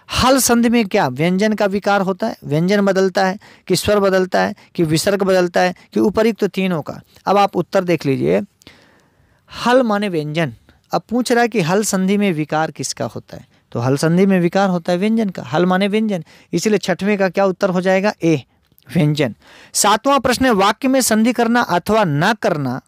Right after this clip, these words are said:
वाक्य में संधि करना अथवा न करना ये क्या कहलाता है? ऐच्छिक कि निषिद्ध है कि उपर्युक्त दोनों कि इनमें से कोई नहीं?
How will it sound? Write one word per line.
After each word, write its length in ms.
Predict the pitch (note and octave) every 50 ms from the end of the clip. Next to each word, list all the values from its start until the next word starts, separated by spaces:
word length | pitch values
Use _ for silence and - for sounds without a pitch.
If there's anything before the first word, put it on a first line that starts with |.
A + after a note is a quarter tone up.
| _ _ _ _ _ - C#3
वाक्य 400 | C3+ D3+ E3+ G#3 A3 - - B3
में 140 | A#3 A#3+ A3
संधि 320 | - G3 F#3+ G3 G#3+ G#3+
करना 420 | - - E3+ D#3+ E3 F#3 G#3 A#3
अथवा 360 | A#3 G#3+ - - - F#3 F3 E3
न 180 | E3+ F#3+ A3
करना 380 | G3+ - E3 D3 D3 C#3+ D3 - -
ये 140 | F3 F#3 F3 -
क्या 160 | - G3 F3
कहलाता 440 | D3 - B2+ C3 B2+ B2 B2+ - B2+
है? 80 | B2+ - -
ऐच्छिक 420 | D3 D3 C3+ - - - F#3+ F#3 _ _ _ _ _ _ _ _ _ _ _
कि 100 | - D#3
निषिद्ध 460 | D3+ D3 C#3+ - - F#3+ F#3+ E3+ C#3 C#3+
है 200 | D#3+ F3+ G3+ - _ - _ _
कि 60 | - D#3+
उपर्युक्त 400 | D3+ - D#3+ E3 E3 D#3 - C#3+
दोनों 440 | B2 D#3+ F3+ D3+ D#3+ F3+ G3+ A3
कि 120 | F3+ - D#3
इनमें 200 | D3+ D#3 D#3 D#3
से 160 | - - D#3
कोई 220 | - D3+ C#3 C3
नहीं? 160 | A#2+ A2+ A#2